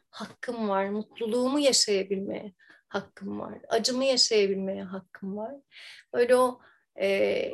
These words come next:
içimizden yükselen şeylerin ne kadar doğal olduğunu, herkese ve insanlığa dair olduğunu hatırlayıp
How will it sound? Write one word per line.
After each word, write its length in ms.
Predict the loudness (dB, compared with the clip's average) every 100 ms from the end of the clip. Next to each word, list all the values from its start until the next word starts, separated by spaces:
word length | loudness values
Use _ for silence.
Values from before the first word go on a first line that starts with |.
| -10
içimizden 640 | -8 -6 -2 -2 0 0
yükselen 580 | 2 0 0 -2 0 0
şeylerin 680 | 0 2 2 2 0 -4 -6
ne 80 | -6
kadar 500 | -2 2 4 4 4
doğal 400 | 4 6 6 4
olduğunu, 800 | 0 0 -2 -2 -6 -4 -4 -6
herkese 760 | -4 -2 -2 -2 0 2 2 2
ve 80 |
insanlığa 680 | -2 -2 -4 -2 -2 -2 -2
dair 260 | 0 2 2
olduğunu 420 | 2 -2 -8 -10
hatırlayıp 540 | -14 -8 -4 -4 -6